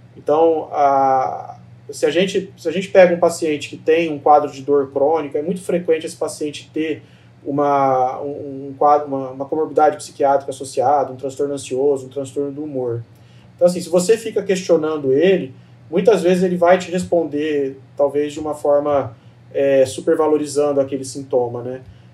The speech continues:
Então, pelo menos em relação à intensidade, é importante que o, que, que, que seja, é, espontâneo.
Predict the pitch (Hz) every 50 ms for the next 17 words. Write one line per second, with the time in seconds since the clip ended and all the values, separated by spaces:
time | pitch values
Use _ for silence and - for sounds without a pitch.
0 | - - - - 165 160 - 185 180 170 170 180 180 185 175 - - 143 160 170
1 | 165 165 - 180 190 202 202 190 202 196 180 180 175 151 151 156 175 180 175 180
2 | 180 180 180 180 190 185 175 180 165 165 170 175 - 180 - - 180 175 165 160
3 | 156 151 143 139 135 127 131 - - - - - - - - - - 156 147 143
4 | 139 - - 147 135 135 151 143 - - 156 147 147 139 139 151 147 147 139 135
5 | 135 131 - - - 147 147 147 135 - - 160 160 147 - 139 123 117 110 110
6 | 113